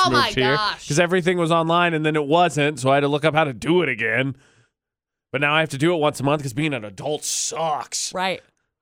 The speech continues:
Speaker 2: Oh, jeez.
Speaker 1: When
Speaker 2: Speak-
Speaker 1: I, when I used to, sorry, when I used to work at the bank, we'd have people come in and ask us how to be able to fill 'em out. And so that we'd help 'em. And I remember there was a lady
Speaker 2: You
Speaker 1: that I used to work
Speaker 2: chastise them
Speaker 1: with.
Speaker 2: all the
Speaker 1: No,
Speaker 2: time,
Speaker 1: I,
Speaker 2: too?
Speaker 1: I didn't
Speaker 2: Yeah,
Speaker 1: care.
Speaker 2: yeah,
Speaker 1: I
Speaker 2: sure,
Speaker 1: was,
Speaker 2: yeah,
Speaker 1: I
Speaker 2: sure.
Speaker 1: was great to be
Speaker 2: Yeah,
Speaker 1: able to
Speaker 2: yeah,
Speaker 1: help
Speaker 2: yeah,
Speaker 1: people
Speaker 2: yeah,
Speaker 1: out.
Speaker 2: yeah, sure.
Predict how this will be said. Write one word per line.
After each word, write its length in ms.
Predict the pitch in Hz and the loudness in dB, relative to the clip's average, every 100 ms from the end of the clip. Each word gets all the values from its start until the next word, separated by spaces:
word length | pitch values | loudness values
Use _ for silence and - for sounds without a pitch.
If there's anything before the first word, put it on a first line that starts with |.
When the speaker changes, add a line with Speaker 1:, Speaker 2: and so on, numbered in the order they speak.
| - _ _ _ 123 | -20 _ _ _ -20
Speaker 2:
Oh, 40 | 110 _ | -20 _
jeez. 520 | - - 95 92 - _ _ _ - | -20 -20 -20 -20 -20 _ _ _ -6
Speaker 1:
When 160 | 294 339 | 2 6
Speaker 2:
Speak- 260 | 392 403 - | 6 2 -2
Speaker 1:
I, 40 | |
when 120 | 311 | 0
I 80 | 330 | 2
used 200 | 359 330 | 2 0
to, 140 | 311 226 | -2 -2
sorry, 260 | 226 196 | 0 0
when 140 | 190 220 | 0 0
I 20 | |
used 200 | 254 - | 0 0
to 60 | |
work 140 | 247 226 | -2 -2
at 100 | 226 | -2
the 60 | |
bank, 260 | 202 202 190 | 0 0 0
we'd 140 | 214 | -2
have 180 | 214 180 | -2 -2
people 200 | 220 190 | -4 -6
come 200 | 175 196 | -4 -2
in 200 | 190 180 | 0 -2
and 100 | 175 | -2
ask 340 | 160 196 - 208 | -2 -2 0 -2
us 160 | 190 | -2
how 400 | - 202 190 175 | 0 2 2 2
to 140 | 175 196 | -2 -4
be 140 | 185 | -2
able 160 | 170 170 | -2 -2
to 80 | |
fill 200 | 175 185 | 0 0
'em 80 | 170 | 0
out. 360 | 156 160 185 - | 0 2 2 2
And 180 | 208 214 | 0 2
so 160 | 247 | 2
that 100 | 226 | 2
we'd 200 | 226 330 | 2 0
help 300 | 254 254 302 | 2 4 4
'em. 300 | 277 202 208 262 - - | 4 2 2 -2 -8 0
And 120 | 277 | 2
I 40 | |
remember 300 | 302 277 277 | 4 4 2
there 140 | 269 247 | 2 2
was 80 | |
a 80 | 220 | 0
lady 180 | 214 220 | 0 0
Speaker 2:
You 40 | 220 | 2
Speaker 1:
that 180 | 208 | 4
I 60 | 156 | 4
used 120 | 143 | 2
to 60 | - | 2
work 100 | 147 | 2
Speaker 2:
chastise 140 | 101 - | 2 2
them 80 | 285 | 0
Speaker 1:
with. 80 | |
Speaker 2:
all 120 | 143 139 | 2 0
the 100 | 233 | 4
Speaker 1:
No, 80 | |
Speaker 2:
time, 220 | 349 320 196 | 6 8 6
Speaker 1:
I, 160 | 208 311 | 4 2
Speaker 2:
too? 80 | 208 - | -2 -4
Speaker 1:
I 120 | 185 | -2
didn't 200 | 220 170 | -2 -2
Speaker 2:
Yeah, 160 | 220 214 | 0 2
Speaker 1:
care. 100 | 185 | 4
Speaker 2:
yeah, 60 | |
Speaker 1:
I 40 | 180 | 4
Speaker 2:
sure, 60 | 220 | 2
Speaker 1:
was, 160 | 185 170 | -2 -4
Speaker 2:
yeah, 80 | 175 | -2
Speaker 1:
I 80 | 208 | 0
Speaker 2:
sure. 40 | |
Speaker 1:
was 160 | 240 196 | 0 0
great 240 | 208 214 | 0 -2
to 80 | - | -2
be 80 | 180 | -4
Speaker 2:
Yeah, 40 | |
Speaker 1:
able 100 | 175 | -4
to 60 | 180 | -2
Speaker 2:
yeah, 20 | |
Speaker 1:
help 160 | 185 170 | -2 -2
Speaker 2:
yeah, 60 | 196 | -4
Speaker 1:
people 140 | 175 | -2
Speaker 2:
yeah, 180 | 170 190 | 0 0
Speaker 1:
out. 160 | 185 233 | 0 -4
Speaker 2:
yeah, 140 | 233 | -14
sure. 140 | 214 | -16